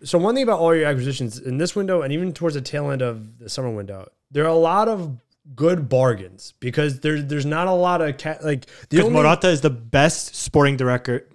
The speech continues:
Speaker 2: sporting director in Italy, and I would say in the world. Maybe, maybe the Liverpool guy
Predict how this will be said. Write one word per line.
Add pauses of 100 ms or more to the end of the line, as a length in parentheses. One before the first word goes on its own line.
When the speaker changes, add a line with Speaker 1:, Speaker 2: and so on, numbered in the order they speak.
Speaker 2:
sporting
director
in
Italy,
and
I
would
say
in
the
world.
Maybe,
maybe
the
Liverpool
guy